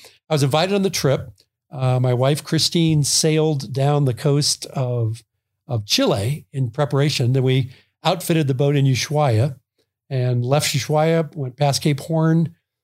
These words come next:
went down onto the Antarctic Peninsula and sailed around down there until we were driven out by a, a really serious cyclone, eighty mile an hour winds, forty foot seas. We kind of fought our way back to the,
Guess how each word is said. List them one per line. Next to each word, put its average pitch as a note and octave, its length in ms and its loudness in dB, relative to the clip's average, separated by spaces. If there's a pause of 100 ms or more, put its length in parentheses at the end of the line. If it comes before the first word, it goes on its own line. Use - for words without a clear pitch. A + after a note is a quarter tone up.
(140)
went C3+ 100 -8
down D3 160 2
onto D3 140 0
the C#3 200 2
Antarctic C#3+ 380 0
Peninsula D3 640 2
and B2 280 0
sailed D3 300 0
around C#3 320 2
down C3+ 240 2
there C3+ 220 2
until C3+ 300 0
we C3+ 180 2
were B2 220 0 (480)
driven D3+ 260 0
out D3+ 320 0
by B2+ 600 0 (400)
a, C3+ 120 -2
a A#2+ 420 2 (260)
really E3 340 0
serious C#3 400 2
cyclone, B2 540 -2
eighty D3+ 180 0
mile C3 220 2
an B2+ 60 0
hour B2 180 2
winds, B2 540 0
forty B2+ 260 0
foot A#2 220 -2
seas. A#2 500 2 (480)
We A#2+ 80 -12
kind B2+ 140 2
of G#2+ 80 0
fought C#3 300 2
our B2 100 2
way B2 180 2
back A#2+ 420 0
to A#2 220 -4
the, A2 260 -4